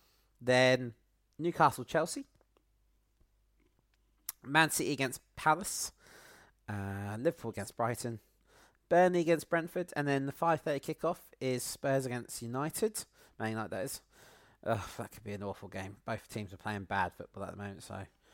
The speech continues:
oh, that could be dreadful. And then on Sunday, you've got Norwich versus Leeds. Uh, that's two o'clock. Um, and then at four o'clock kickoff, you've got Villa versus West Ham. And then Monday, you've got Wolves versus Everton.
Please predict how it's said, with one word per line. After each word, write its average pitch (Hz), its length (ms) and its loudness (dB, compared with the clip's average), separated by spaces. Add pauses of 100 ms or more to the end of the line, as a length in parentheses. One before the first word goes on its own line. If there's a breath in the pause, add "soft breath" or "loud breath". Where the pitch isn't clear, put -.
(420 soft breath)
oh, 123 200 0
that - 140 -8
could 110 100 -12
be 101 140 -12
dreadful. 107 500 -10 (300)
And 135 80 -2
then 147 80 0
on 156 120 -2
Sunday, 151 380 4
you've 117 80 0
got 113 80 -6
Norwich 147 280 0
versus 143 340 -2
Leeds. 147 600 -4 (600 loud breath)
Uh, 117 240 4
that's - 160 -4
two - 200 -2
o'clock. - 340 -4 (540)
Um, 120 640 2
and 127 200 -2
then 131 460 2 (960 loud breath)
at 139 120 -2
four 180 140 2
o'clock 156 240 2
kickoff, - 280 -6
you've 131 80 -8
got 123 80 -4
Villa 139 240 0
versus 139 360 -2
West 143 260 -8
Ham. 127 380 -2 (1300 loud breath)
And 123 120 0
then 120 100 0
Monday, 151 300 6
you've 131 80 2
got - 100 -8
Wolves 123 240 -4
versus 113 240 0
Everton. 104 380 -2